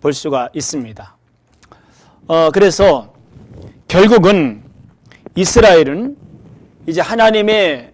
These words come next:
구원 역사를 통해서 바로, 어, 바벨론이 멸망을 당하고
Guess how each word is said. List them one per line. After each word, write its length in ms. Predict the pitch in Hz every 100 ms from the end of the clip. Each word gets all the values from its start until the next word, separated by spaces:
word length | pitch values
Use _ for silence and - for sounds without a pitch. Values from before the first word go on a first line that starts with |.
| -
구원 340 | - 165 196
역사를 400 | 190 180 180 175
통해서 680 | 147 151 139 123 117 139 233 - _ _ _ _
바로, 460 | 160 170 190 120 - _ _ _ _ _ _ -
어, 680 | 151 151 147 139 131 127 131 _ _ _ _ -
바벨론이 960 | 160 180 226 233 220 226 214 156 117 - _ _ _ _ _ _ _ _ -
멸망을 440 | 160 185 214 208
당하고 760 | 170 139 127 131 123 175 254